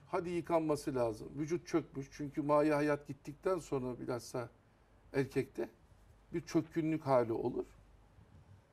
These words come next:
Ee, ondan sonra o perişanlıkta kalkar der ki, "Ah, o görünen ve görünmeyen nakıştan, ah." Görüneni de bir alemdir,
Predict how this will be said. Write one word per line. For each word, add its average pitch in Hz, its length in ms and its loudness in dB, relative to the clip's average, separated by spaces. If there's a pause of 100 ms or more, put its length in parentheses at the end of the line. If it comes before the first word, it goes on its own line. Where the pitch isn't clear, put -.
(280)
Ee, - 40 -6 (1200)
ondan 220 340 4
sonra 196 340 0
o 208 160 8
perişanlıkta 185 760 2
kalkar 185 460 4
der 208 200 6
ki, - 160 -6
"Ah, 175 440 6
o 165 160 2
görünen 151 460 4
ve 143 80 2
görünmeyen 135 640 0
nakıştan, 120 540 -6
ah." 151 240 8 (1400)
Görüneni 185 580 8
de 180 140 8
bir 170 200 6
alemdir, 147 800 6